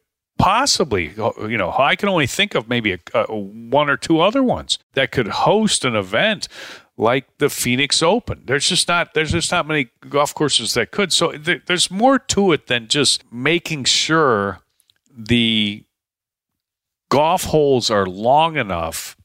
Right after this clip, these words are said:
for, you know, players not to hit wedge on every hole. I mean, that, there's, there's more to it than that. As a matter of fact, that's a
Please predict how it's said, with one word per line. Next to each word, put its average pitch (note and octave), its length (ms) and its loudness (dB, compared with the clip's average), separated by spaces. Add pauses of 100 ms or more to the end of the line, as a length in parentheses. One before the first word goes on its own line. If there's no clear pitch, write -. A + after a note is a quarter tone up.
(800)
for, A#2+ 600 2 (220)
you B2+ 80 0
know, G2 140 0 (120)
players C#3 480 0
not B2+ 240 -2
to A#2 100 -2
hit A2+ 220 -2
wedge A2 340 0
on F#2+ 160 -4
every F#2 240 -4
hole. - 460 -6 (380)
I - 40 -4
mean, B2+ 100 0
that, C3+ 180 0
there's, C#3 200 -2 (120)
there's B2+ 200 0
more F#3 240 2
to D#3 200 2
it C3 100 -2
than G2+ 140 -4
that. A#2+ 100 -2
As C3 40 -4
a C3+ 40 -4
matter D#3+ 140 0
of C#3+ 80 -4
fact, D3+ 240 -2
that's C#3+ 180 -4
a A2 80 -4